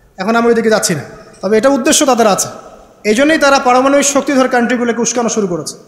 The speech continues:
একজনে আরেকজনের বিরুদ্ধে। তো যদি মহামারী আসে এবং তুমি তাদের মধ্যেই থাকো, পালিয়ে যেও না, ওখানেই থেকো।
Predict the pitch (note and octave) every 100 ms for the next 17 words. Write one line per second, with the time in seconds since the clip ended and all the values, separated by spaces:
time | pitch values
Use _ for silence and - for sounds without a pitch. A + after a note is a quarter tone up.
0 | _ _ - G3+ A3+ A3+ G#3+ G#3 G3 F3
1 | D3 - - - _ - - _ _ _
2 | _ - G#3+ G3+ G3 - - - E3 B3+
3 | B3+ A#3+ C#4+ E4 F4 E4+ D4 C#4 B4 -
4 | - - - - - A3 A#3 C#4 B3 C4
5 | C4+ C4+ A#3 C#4+ B3+ A#3+ C#4 F#4+ - -
6 | A3 A3+ C4 A3+ F#3+ E3+ D#3+ B2 - -
7 | - _ _ - G#3+ C4 C#4 C#4 G3